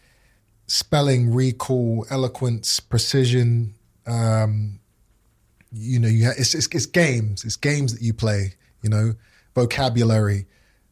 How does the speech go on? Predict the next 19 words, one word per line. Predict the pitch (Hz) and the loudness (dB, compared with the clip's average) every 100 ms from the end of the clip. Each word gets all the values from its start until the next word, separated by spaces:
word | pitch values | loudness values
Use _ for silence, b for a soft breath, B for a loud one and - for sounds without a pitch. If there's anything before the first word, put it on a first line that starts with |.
| _ - | _ -4
uh, | 107 104 104 107 | -2 0 -2 -2
math | 110 135 123 - - | 0 2 0 -4 -12
equations, | 113 - 113 113 107 104 101 104 | -12 -2 0 2 0 -2 -4 -2
you | |
know, | 110 107 | -2 -2
just | 123 - - - 113 | -2 -4 -6 -18 -4
little | 139 143 127 | -2 -2 0
games | 139 131 123 - | 2 2 0 -2
to | |
play | 107 123 117 | -4 0 0
each | 120 117 - | 0 -4 -2
day, | 120 117 | 0 0
and | 113 | -2
it | 110 | -4
just | 127 - | -4 -4
keeps | - 139 - | -4 -4 -2
your | 131 | 0
mind | 123 123 120 | 0 0 0
working. | 120 147 135 - 101 | 0 0 -2 -4 -8